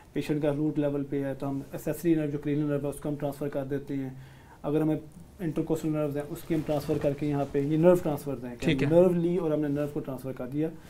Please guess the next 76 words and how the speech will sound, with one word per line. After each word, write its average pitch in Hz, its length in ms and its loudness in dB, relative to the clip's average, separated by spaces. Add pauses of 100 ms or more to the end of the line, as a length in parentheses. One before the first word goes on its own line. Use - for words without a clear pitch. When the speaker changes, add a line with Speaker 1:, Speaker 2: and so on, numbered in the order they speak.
(400)
Speaker 1:
basic 143 260 0
नर्व 131 100 -4
पे। 127 240 -8
Speaker 2:
ताकि 165 260 6
उस 180 160 4
हिस्से 180 240 4
को 185 100 4
भी 175 100 6
normal 143 300 4
कर 180 200 -4
Speaker 1:
Normal 147 300 4
चलती 135 320 -6
रहे। 120 140 -6 (100)
मगर 170 260 4
अगर 185 160 8
वो 180 180 8
ना 196 120 8
हो, 196 160 8
फिर 190 120 2
हमें, 175 220 4 (360)
जैसे 156 180 -6
आप 156 120 -2
shoulder 165 280 6
में 180 100 8
आप 170 120 8
कह 160 140 8
रहे 156 120 4
हैं, 147 80 2
तो - 360 -8
हम 151 80 4
ये 147 180 4
जो 160 60 4
ऊपर 151 200 2
shoulder 147 340 2
के 151 80 4
ट्रेपेजियस 151 500 0
muscle 147 300 0
है, 151 60 4
इसको 147 160 -2
हम 143 80 0
डेल्टॉइड 143 540 -2
पे 147 80 0
ले 139 100 2
आते 135 240 -2
हैं 135 80 -2
ताकि 135 180 -2
बाजू 131 320 -2
की 147 100 -2
abduction 131 400 -2
आ 127 80 0
जाए। 123 200 -2 (220)
Speaker 2:
ठीक 180 200 -2
है। 175 100 -2 (140)
Speaker 1:
ठीक 139 160 -4
है, - 80 -2
इस - 80 -4
तरह 156 160 4
जो 151 100 4
है 147 60 4
पेक 147 240 -2
major 156 260 2
को 156 120 0
हम 143 140 0
यहाँ 147 140 0
पे 147 80 -2
ले 143 140 2
आते 143 200 0
हैं 139 60 -4
ताकि 139 180 -4
friction 143 360 -2
थोड़ी 147 180 2
बहुत 139 220 2
आ 131 100 0
जाए। 131 160 -2
ये 170 260 6
हमारी 165 360 2